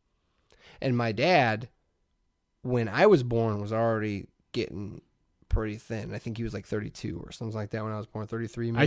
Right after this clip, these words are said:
Speaker 2: think, I think you're
Speaker 1: So I've, I've,
Speaker 2: I
Speaker 1: I've,
Speaker 2: think you got strong
Speaker 1: I've kicked my dad's ass.
Speaker 2: I think you got strong
Speaker 1: And that's
Speaker 2: hair,
Speaker 1: part of,
Speaker 2: hair genes.
Speaker 1: that's part of being a man. I kicked my dad's ass in
Speaker 2: What,
Speaker 1: the, in the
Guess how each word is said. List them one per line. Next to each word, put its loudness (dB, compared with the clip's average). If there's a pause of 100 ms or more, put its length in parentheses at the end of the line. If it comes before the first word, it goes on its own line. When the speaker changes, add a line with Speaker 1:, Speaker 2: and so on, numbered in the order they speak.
Speaker 2:
think, 2
I -2
think -6
you're -4
Speaker 1:
So 6
I've, 8
I've, 2 (100)
Speaker 2:
I 4
Speaker 1:
I've, 2
Speaker 2:
think 6
you 2
got 4
strong 0
Speaker 1:
I've 4
kicked 2
my 8
dad's 4
ass. -4 (800)
Speaker 2:
I -6
think -4
you -2
got -4
strong 0
Speaker 1:
And 4
that's 0
Speaker 2:
hair, -6
Speaker 1:
part 6
of, -2
Speaker 2:
hair 0
genes. -6
Speaker 1:
that's -2
part 8
of -4
being 0
a -2
man. -2 (600)
I -8
kicked -4
my 0
dad's 0
ass 0
in -2
Speaker 2:
What, 8
Speaker 1:
the, -2 (140)
in 6
the 8